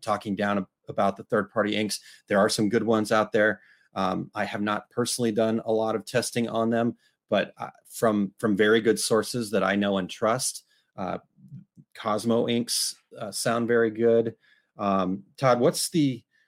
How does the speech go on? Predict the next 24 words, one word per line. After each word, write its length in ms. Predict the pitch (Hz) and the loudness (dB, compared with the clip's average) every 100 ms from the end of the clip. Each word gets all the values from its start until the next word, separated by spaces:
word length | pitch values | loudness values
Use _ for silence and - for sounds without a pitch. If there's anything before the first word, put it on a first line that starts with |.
| _ | _
what's 200 | 135 131 | -2 -2
the 100 | - | -2
one 200 | 123 123 | 0 2
that 100 | 117 | 0
you 160 | 107 113 | 0 0
use? 320 | 107 101 98 | 2 0 -2
And 120 | 101 | -6
I 160 | 95 92 | -6 -10
just 480 | 92 117 - - _ | -4 -4 -4 -12 _
totally 340 | - 127 127 113 | 0 2 4 0
escaped 400 | - 123 107 90 | 0 -4 -4 -6
me. 220 | 90 - _ 113 | -16 -20 _ -8
Um, 420 | 104 101 98 98 _ _ _ _ _ _ _ _ _ | -6 -4 -6 -10 _ _ _ _ _ _ _ _ _
anyhow, 320 | 120 92 90 - _ _ _ _ - - - - _ - _ | -2 -2 -4 -10 _ _ _ _ -20 -20 -20 -20 _ -20 _
Todd 180 | 120 104 | 2 2
will 60 | |
help 160 | 104 98 | 2 -2
me 120 | 95 | -2
out 180 | 90 90 | -4 -4
here, 140 | 95 | -6
but, 360 | 90 95 - - | -4 -6 -6 -4
uh, 180 | 95 90 - _ _ _ _ _ _ _ _ _ _ _ _ _ _ _ _ _ _ _ - | -4 -4 -12 _ _ _ _ _ _ _ _ _ _ _ _ _ _ _ _ _ _ _ -14
the, 280 | 139 - - | 0 0 0
so 320 | - 151 139 | 0 0 0